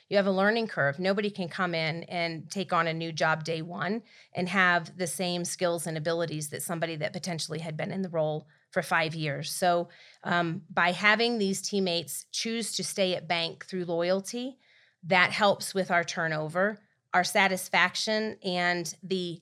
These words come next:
culture that is created around people really caring. We just had Florence,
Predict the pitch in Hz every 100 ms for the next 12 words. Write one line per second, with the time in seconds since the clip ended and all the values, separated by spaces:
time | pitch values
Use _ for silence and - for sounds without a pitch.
0 | - - 220 214 185 156 - _ _ _
1 | 196 190 180 - - 180 170 170 196 202
2 | - 185 180 170 175 165 - _ _ -
3 | 226 - 180 170 165 185 196 185 190 190
4 | 190 - 208 180 165 156 180 214 233 233
5 | 220 180 - 180 196 156 104 -